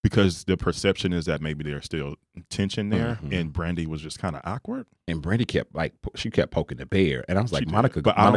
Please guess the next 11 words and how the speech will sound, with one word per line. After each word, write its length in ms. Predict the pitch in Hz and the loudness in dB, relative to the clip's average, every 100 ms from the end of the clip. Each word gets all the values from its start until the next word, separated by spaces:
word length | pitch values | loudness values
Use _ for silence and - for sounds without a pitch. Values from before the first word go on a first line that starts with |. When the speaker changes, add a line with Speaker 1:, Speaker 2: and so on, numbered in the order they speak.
| - | 2
Speaker 2:
Monica 220 | 71 65 - | -4 -4 -6
is 100 | 71 | -10
gonna 200 | 73 67 | -8 -4
whoop 220 | 76 - | -4 -2
you 100 | 78 69 67 - | 0 0 0 -6
Speaker 1:
<laughs> 220 | - - | -10 -6
Speaker 2:
on 140 | 78 73 | -4 -2
this 140 | 67 | 2
Speaker 1:
ass 300 | 98 95 87 | 2 4 2
again. 180 | 85 120 | 4 8
Speaker 2:
right?" 220 | 104 | 8